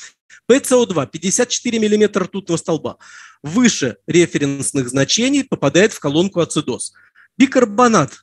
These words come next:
стандартный, тридцать целых шесть десятых, выше референсных значений, высокий бикарбонат отправляется в алкалоз.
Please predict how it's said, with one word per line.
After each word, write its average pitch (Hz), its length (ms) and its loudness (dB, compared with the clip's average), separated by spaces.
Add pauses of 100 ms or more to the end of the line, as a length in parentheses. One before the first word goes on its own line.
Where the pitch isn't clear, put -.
(140)
стандартный, 123 720 -4
тридцать 262 460 -2
целых 240 280 0
шесть 226 280 -6
десятых, 139 420 -8
выше 240 400 -2
референсных 170 640 -2
значений, 139 400 -4
высокий 214 400 -2
бикарбонат 185 580 -2
отправляется 190 560 0
в 180 60 -2
алкалоз. 170 640 -4